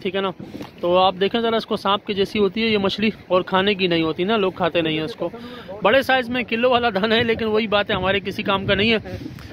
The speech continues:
तो ये भाई को लगा हमारे साथ, नए भाई हमारे आए हुए हैं। और जावेद भाई कश्ती वाले ये बैठे हैं। तो अभी दोस्तों क्योंकि आठ बज रहे हैं, इंशाल्लाह एक्टिविटी मच्छी की दस बजे के बाद की है ना, तो यहीं रुकेंगे इंशाल्लाह, खेलेंगे। <laughs> तो ये इनका यही तरीका होता है इसको निकालने का,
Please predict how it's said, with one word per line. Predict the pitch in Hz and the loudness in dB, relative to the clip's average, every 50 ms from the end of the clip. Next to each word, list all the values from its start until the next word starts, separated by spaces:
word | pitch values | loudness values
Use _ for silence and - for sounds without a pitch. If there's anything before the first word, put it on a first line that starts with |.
| - - - | -16 -8 -2
तो | 190 185 196 | 0 0 2
ये | 196 214 226 226 | 2 2 2 2
भाई | 175 180 190 233 | 4 2 2 4
को | 240 247 | 2 2
लगा | 233 226 220 214 247 247 | 2 2 2 2 2 2
हमारे | 226 196 202 208 208 202 | 2 0 0 0 -2 -2
साथ, | - 214 208 | -2 -2 -2
नए | 185 185 196 208 | -2 -2 -4 -2
भाई | 196 180 185 202 202 | -2 -2 -2 -2 0
हमारे | 196 185 185 185 190 | 0 0 2 2 2
आए | 185 180 196 | 2 2 2
हुए | 208 - | 2 0
हैं। | 247 - - - - - - - - - - - - | 0 -2 -2 -2 -2 -2 -2 -4 -6 -8 -12 -12 -8
और | 165 165 165 | -8 -6 -6
जावेद | 165 170 175 190 185 | -4 -4 -4 -4 -4
भाई | 190 196 202 | -6 -6 -6
कश्ती | - 185 175 - - 202 | -6 -6 -6 -6 -4 -2
वाले | 202 202 196 | -2 0 0
ये | 196 202 214 | 2 2 2
बैठे | 202 202 202 202 220 | 2 2 0 2 0
हैं। | 226 214 | 0 2
तो | 214 | 0
अभी | 214 214 262 269 | 0 2 2 2
दोस्तों | 247 262 247 - - 302 | 2 2 2 0 -2 -4
क्योंकि | - - 262 262 277 254 | -2 -2 0 2 2 2
आठ | 208 202 208 240 233 | 4 4 4 2 2
बज | 220 233 220 233 | 0 0 0 0
रहे | 247 262 262 | -2 -2 0
हैं, | 254 254 | 0 0
इंशाल्लाह | 226 220 202 - 240 240 233 240 220 | -2 -2 -2 0 0 2 2 2 2
एक्टिविटी | 196 190 - 233 220 220 214 240 220 | 2 0 -2 -4 -4 -2 -2 -2 -2
मच्छी | 208 196 - - 226 | -2 -2 -2 -4 -4
की | 208 220 | -2 0
दस | 165 190 196 196 | 2 0 0 2
बजे | 196 202 202 214 | 0 0 0 0
के | 190 196 | 0 0
बाद | 156 156 160 165 | 2 2 0 0
की | - - 165 | -2 -4 -4
है | 160 165 | -2 0
ना, | 165 214 247 - - - - - - - - - | 2 2 0 0 -4 -12 -14 -16 -18 -18 -8 -6
तो | 180 | 0
यहीं | 180 196 233 262 247 | 2 4 4 4 4
रुकेंगे | 247 226 269 269 262 262 | 2 2 2 2 2 0
इंशाल्लाह, | 254 233 - 247 247 247 247 | 0 2 0 2 2 2 0
खेलेंगे। | 233 - 220 220 240 269 254 254 240 | 2 2 2 4 4 4 4 4 2
<laughs> | - - - - - - 262 | 2 -2 -6 -6 -2 2 2
तो | 277 233 - - - - - - - - - - - | 2 2 2 -4 -12 -12 -12 -12 -12 -14 -12 -6 0
ये | 220 254 277 | 2 4 4
इनका | 277 262 254 277 269 | 4 4 4 4 4
यही | 240 226 247 294 294 | 4 4 4 2 2
तरीका | 285 269 240 - - 254 | 2 2 0 2 2 2
होता | 240 214 202 240 | 2 2 2 2
है | 240 | 2
इसको | 226 - - 220 | 0 2 0 -2
निकालने | 202 185 175 180 175 175 175 170 | 0 2 2 2 2 2 0 0
का, | 160 170 | -2 -4